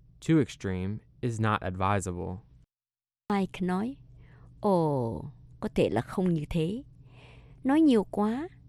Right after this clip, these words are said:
Speaker 2: có thể làm người khác bực mình. Im lìm quá, có thể làm người ta chán. Bất cứ cái gì thái quá đều không tốt. So true, Mike. Let's take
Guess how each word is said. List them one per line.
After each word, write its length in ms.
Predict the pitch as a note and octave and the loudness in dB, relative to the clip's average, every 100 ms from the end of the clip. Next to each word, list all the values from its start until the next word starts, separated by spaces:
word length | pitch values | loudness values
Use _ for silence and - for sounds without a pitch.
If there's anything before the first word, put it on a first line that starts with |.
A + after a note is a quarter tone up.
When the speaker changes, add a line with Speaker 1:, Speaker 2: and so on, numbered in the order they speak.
| - - | -14 -8
Speaker 2:
có 100 | D#4 | -2
thể 140 | A#3 | 0
làm 240 | D3 D#3+ | 0 0
người 100 | D3 | -2
khác 380 | D3 - E4+ - | -4 -4 -6 -2
bực 240 | F3+ - D3 | -2 -2 -2
mình. 320 | D3+ C3+ C3+ - - - - - - - | -2 -2 -6 -10 -20 -20 -20 -20 -20 0
Im 200 | D4 C#4+ | 6 6
lìm 320 | B3+ F#3+ D3+ | 8 6 2
quá, 380 | - F3 F#3+ B3+ - - - - - | -2 -2 -4 -6 -14 -20 -20 -14 -6
có 80 | E4 | 0
thể 140 | A#3 | 2
làm 260 | D3+ D3 C#3 | 2 0 -2
người 80 | |
ta 140 | D3 G3 | -2 -2
chán. 420 | - A#3+ A#3+ D4+ A#4 - - - - - - - - - | 0 2 2 2 -2 -6 -20 -20 -20 -20 -20 -20 -10 -2
Bất 200 | E4+ - | -2 2
cứ 100 | E4+ | 2
cái 180 | F#4 | 4
gì 220 | D4 F3 C3 | 4 4 2
thái 240 | - G3 C4+ | 0 -2 -2
quá 300 | - C4+ D4 | -2 -2 0
đều 140 | F3+ | 0
không 220 | D3 G#3+ G#3 | 0 -2 -2
tốt. 260 | - D#4 - - - - - - - | -2 -4 -6 -20 -20 -20 -20 -20 -8
So 360 | - D4+ D#4 D#4+ | -2 4 6 4
true, 420 | - - D4 C#4+ C#4+ | 0 2 4 4 4
Mike. 560 | G#3+ G3+ F3+ - - - - - - - | 2 2 0 -6 -14 -16 -20 -20 -20 -2
Let's 300 | F4+ F#4 - - - | 2 4 2 -4 -2
take 340 | B3+ - - | -2 -4 -14